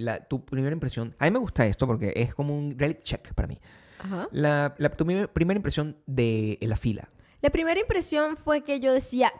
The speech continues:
Speaker 2: que, porque yo tengo años ya, eh, cuestionándome esto, ¿no? Yo crecí muy influenciada por la música rock, todo
Speaker 1: Ujú.
Speaker 2: ese género, ¿no?
Speaker 1: Ujú.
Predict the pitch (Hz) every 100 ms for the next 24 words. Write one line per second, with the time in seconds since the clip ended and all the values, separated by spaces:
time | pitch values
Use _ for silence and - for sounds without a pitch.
0 | - - 359 339 359 370 - 359 349 330
1 | 302 320 294 294 277 233 - 202 190 170
2 | 90 76 - - - 220 247 269 214 165
3 | 160 156 165 - 160 185 220 226 _ _
4 | _ 185 226 233 233 226 - 262 269 294
5 | 339 226 214 233 247 269 262 269 247 240
6 | 262 277 214 165 165 175 190 180 180 -
7 | _ _ _ _ _ 151 - _ - 143
8 | - - - - _ _ 139 185 208 202
9 | 202 185 135 147 135 160 202 330 101 76